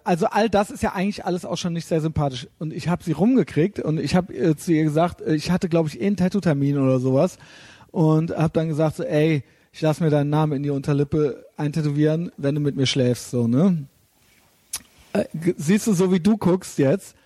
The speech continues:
haben die halt auch alle in diesem Laden geguckt, bei der großen Show des kleinen Unglücks. Zu Recht, wie ich finde, ja. Ähm, und, äh, ich hab das dann auch gemacht und dann hat's auch gemacht und dann, äh, sind wir auch zusammengekommen und, ähm, das Problem an der Alten war halt,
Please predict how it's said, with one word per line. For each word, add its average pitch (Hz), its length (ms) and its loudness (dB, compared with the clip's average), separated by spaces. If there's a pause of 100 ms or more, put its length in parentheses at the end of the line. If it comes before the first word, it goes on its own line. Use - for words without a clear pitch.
(260)
haben 175 260 -2
die 160 120 2
halt 156 200 -2
auch 160 220 0
alle 151 220 2
in 156 80 -8
diesem 147 220 -6
Laden 143 300 0
geguckt, 135 460 -4
bei 135 140 -4
der 131 100 -4
großen 143 320 -4
Show 143 200 -4
des 139 140 -8
kleinen 139 260 -6
Unglücks. 160 540 -4 (480)
Zu - 160 -4
Recht, 220 540 -2
wie 139 100 4
ich 131 100 -4
finde, 147 360 -2
ja. 151 260 0 (560)
Ähm, 175 540 2 (320)
und, 170 480 0
äh, 170 180 0
ich 175 140 -2
hab - 80 -4
das 202 100 -6
dann 190 140 -4
auch 165 140 -2
gemacht 180 440 0
und 123 80 -8
dann 151 160 -2
hat's 170 220 -2
auch 170 160 0
gemacht 165 440 0
und 165 280 -4
dann, 147 240 0
äh, 135 260 0
sind 151 140 -2
wir 165 80 4
auch 139 100 0
zusammengekommen 165 880 -2
und, 135 420 -4
ähm, 135 380 -2 (500)
das 123 140 -2
Problem 175 540 4
an 180 100 -2
der 151 140 0
Alten 160 340 0
war 147 220 4
halt, 135 480 0